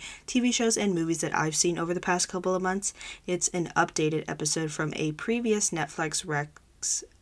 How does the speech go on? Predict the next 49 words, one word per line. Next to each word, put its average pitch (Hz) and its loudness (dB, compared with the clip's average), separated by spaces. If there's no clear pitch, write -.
episode 160 0
that 156 -4
I 156 8
did 147 0
back 156 2
in 160 -4
August 151 2
of - -16
twenty 147 -2
twenty. 147 -2
So 139 -2
if 151 -6
you 147 -2
guys 196 -2
haven't 220 0
listened 226 0
to - -2
that 175 0
episode, 156 -4
I 160 -2
would 156 -2
totally 185 0
go 160 -4
check 151 -4
it 139 -6
out. - -6
But 165 0
yeah, 160 2
so 151 0
like 160 -2
I - -2
was 160 2
saying, 151 0
I 151 0
released 170 0
the 180 2
episode 156 0
at - -4
eight 196 2
P 151 -2
M 147 -2
with 165 -2
the 185 2
Instagram 160 2
post 151 0
and 165 0
the 160 0
reel. 147 0
And 170 2